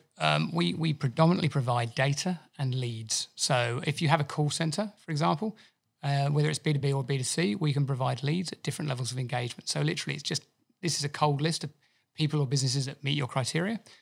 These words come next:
right through to this is a person. Um, so, for example, for a charity, we, we ran a campaign where we actually built with a partner a website purely for them to educate them on the diff-, um, uh, different reasons people are homeless. So we wanted them, people to understand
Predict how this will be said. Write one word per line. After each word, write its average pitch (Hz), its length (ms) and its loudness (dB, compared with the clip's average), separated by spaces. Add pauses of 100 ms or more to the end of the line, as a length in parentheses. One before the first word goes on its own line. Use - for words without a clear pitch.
(160)
right 151 260 6
through 151 280 4
to 147 180 4
this 156 160 4
is 151 80 -2
a 135 60 0
person. 147 440 4
Um, 143 240 0
so, 147 160 0
for 156 100 -4
example, 135 320 -2
for 139 60 -4
a 135 60 -4
charity, 165 540 2
we, 139 280 -2 (420)
we 151 60 -10
ran 147 140 4
a 147 40 4
campaign 143 460 4
where 139 160 2
we 139 100 2
actually 147 220 -2
built 143 300 0
with 143 80 -2
a 131 40 -4
partner 135 360 0
a 131 40 0
website 139 520 0
purely 151 240 2
for 143 100 0
them 131 220 0
to 147 140 0
educate 139 360 0
them 135 180 -2
on 131 200 0
the 131 80 -2
diff-, 135 220 -4
um, 135 280 2
uh, 165 80 -2 (120)
different 160 260 -2
reasons 147 240 2
people 139 240 -4
are - 20 -4
homeless. 135 380 -2 (480)
So 139 360 2 (460)
we 147 120 4
wanted 156 260 6
them, 147 320 4 (120)
people 180 220 0
to 151 120 0
understand 139 680 2